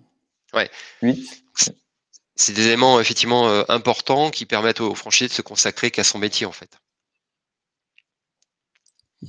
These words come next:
Speaker 2: Euh, et, et le siège est tout à fait ouvert, hein, d'ailleurs, pour ceux qui, qui souhaiteraient venir nous rencontrer, euh, via le D D ou la personne avec qui ils sont en contact. Vraiment, euh,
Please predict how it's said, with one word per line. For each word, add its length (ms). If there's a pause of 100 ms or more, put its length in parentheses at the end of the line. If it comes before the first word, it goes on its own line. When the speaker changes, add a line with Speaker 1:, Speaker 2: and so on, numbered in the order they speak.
(640)
Speaker 2:
Euh, 160
et, 300
et 40
le 140
siège 320
est 120
tout 160
à 100
fait 200
ouvert, 320
hein, 80
d'ailleurs, 300
pour 140
ceux 180
qui, 400
qui 140
souhaiteraient 400
venir 320
nous 140
rencontrer, 640
euh, 260 (160)
via 180
le 60
D 160
D 120
ou 40
la 120
personne 340
avec 240
qui 200
ils 60
sont 140
en 140
contact. 760 (340)
Vraiment, 540
euh, 300